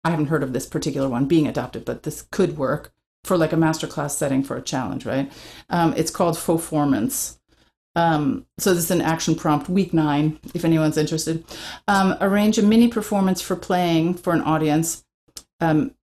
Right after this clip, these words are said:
in other words, a minimum of two people, but the more the merrier, in a large room or hall. Uh, obviously now Zoom. <laughs>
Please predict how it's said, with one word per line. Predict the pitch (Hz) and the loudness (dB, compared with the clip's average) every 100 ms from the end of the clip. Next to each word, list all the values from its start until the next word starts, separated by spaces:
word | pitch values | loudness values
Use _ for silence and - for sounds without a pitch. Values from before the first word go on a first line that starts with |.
| - | -4
in | 170 | 0
other | 170 151 | 2 2
words, | 151 | 0
a | - | 2
minimum | 175 185 185 165 | 4 4 4 4
of | 135 - | 0 -2
two | 247 | -4
people, | 233 180 170 | -2 -2 0
but | 160 156 | -2 0
the | |
more | 156 151 151 | 2 2 2
the | |
merrier, | 143 139 120 90 135 139 | 2 2 0 -2 -4 0
in | 165 | 2
a | |
large | 156 165 165 160 | 2 2 0 -2
room | 156 151 135 | -2 0 2
or | 139 | 0
hall. | 143 107 92 - _ - | -2 -2 -4 -6 _ -4
Uh, | 160 - _ | -4 -6 _
obviously | 165 156 151 151 143 | -4 -2 -2 -4 -2
now | 143 139 135 | 0 0 -2
Zoom. | 139 135 156 | 0 2 0
<laughs> | - | 0